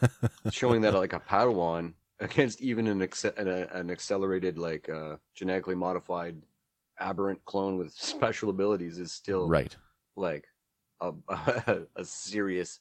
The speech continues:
Speaker 2: serious opponent.
Speaker 1: That's right. So that brings us back to, uh,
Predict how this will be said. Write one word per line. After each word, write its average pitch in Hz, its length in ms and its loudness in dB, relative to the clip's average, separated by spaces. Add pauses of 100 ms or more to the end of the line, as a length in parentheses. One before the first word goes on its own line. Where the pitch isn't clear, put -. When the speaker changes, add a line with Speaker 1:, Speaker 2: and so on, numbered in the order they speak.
Speaker 2:
serious 87 540 -6
opponent. 78 400 -12 (160)
Speaker 1:
That's 90 220 0
right. 76 200 0 (560)
So - 200 8
that 147 200 10
brings 139 240 4
us 123 120 2
back 120 300 8
to, 113 440 8
uh, 101 400 8